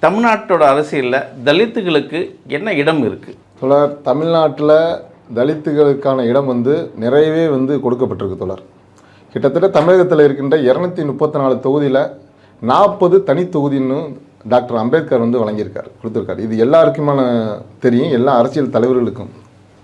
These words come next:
Speaker 2: தலித் அரசியல் பேசுகின்ற அரசியல் தலைவர் எல்லாருக்குமா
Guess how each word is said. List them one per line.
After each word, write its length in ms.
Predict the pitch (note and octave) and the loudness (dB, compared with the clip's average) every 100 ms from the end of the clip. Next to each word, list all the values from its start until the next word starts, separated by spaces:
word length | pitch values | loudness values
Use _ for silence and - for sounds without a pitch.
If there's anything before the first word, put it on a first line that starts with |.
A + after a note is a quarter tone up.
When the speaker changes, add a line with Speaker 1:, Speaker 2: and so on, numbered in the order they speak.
| _ - G2+ | _ -10 0
Speaker 2:
தலித் 380 | A#2 C3+ C#3 | 2 2 2
அரசியல் 420 | - B2+ - B2+ B2+ - - | 0 2 0 -2 -4 -16 -14
பேசுகின்ற 540 | - B2 B2+ A#2 G#2+ D3+ | 0 0 0 -2 2 4
அரசியல் 360 | G#2+ B2 B2+ | 4 2 0
தலைவர் 260 | B2 A#2 A#2+ | 2 2 4
எல்லாருக்குமா 640 | C3+ A2 C3+ C3 B2 C#3+ | 2 2 2 0 -6 -8